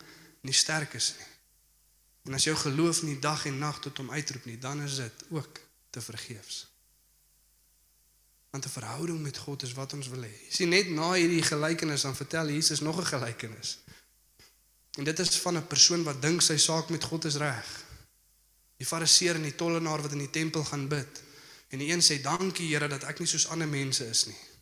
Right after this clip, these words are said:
Kyk al daai sondes wat hulle verkeerd kry. Jong, maar ek is dan maar goeie mens." En die tollenaar slat op sy bors en hy sê, "Here, wees my genadig, sondaar. Kan nie eens opkyk nie."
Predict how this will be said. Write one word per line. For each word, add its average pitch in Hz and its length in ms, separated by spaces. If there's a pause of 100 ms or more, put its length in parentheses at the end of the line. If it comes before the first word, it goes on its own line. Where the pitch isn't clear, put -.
(640)
Kyk 160 240
al 147 80
daai 135 140
sondes 151 380
wat 135 100
hulle 139 140
verkeerd 135 480
kry. 131 180
Jong, 156 180
maar 131 160
ek 131 80
is 135 80
dan 135 140
maar 120 100
goeie 135 280
mens." - 580 (1160)
En 131 60
die 127 100
tollenaar 156 420
slat 151 260
op 143 100
sy 131 160
bors 135 280
en 135 60
hy 123 60
sê, 123 220
"Here, 139 220
wees 131 180
my 127 160
genadig, - 640 (220)
sondaar. - 680 (480)
Kan 190 120
nie 175 100
eens 156 140
opkyk - 580
nie." - 80